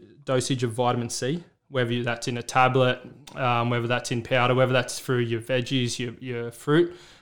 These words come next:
Um, if you're doing endurance, um, or even weights, y-,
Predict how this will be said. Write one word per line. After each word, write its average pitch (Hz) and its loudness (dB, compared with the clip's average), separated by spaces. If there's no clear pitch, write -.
Um, 127 6
if 147 -2
you're 151 8
doing 147 4
endurance, 135 2
um, 117 0
or 151 4
even 160 4
weights, 143 0
y-, - -14